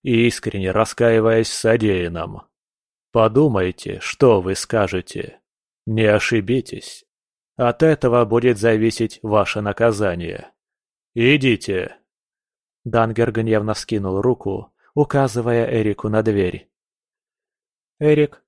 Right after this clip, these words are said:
поклонился Дангеру и спешно покинул зал.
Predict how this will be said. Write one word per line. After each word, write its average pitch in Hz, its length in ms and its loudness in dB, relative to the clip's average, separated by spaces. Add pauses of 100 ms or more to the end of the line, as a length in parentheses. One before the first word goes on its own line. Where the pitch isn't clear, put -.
поклонился 104 760 -2
Дангеру 117 640 -2 (200)
и 160 100 0
спешно 101 500 -2
покинул 95 520 -2
зал. 95 500 -4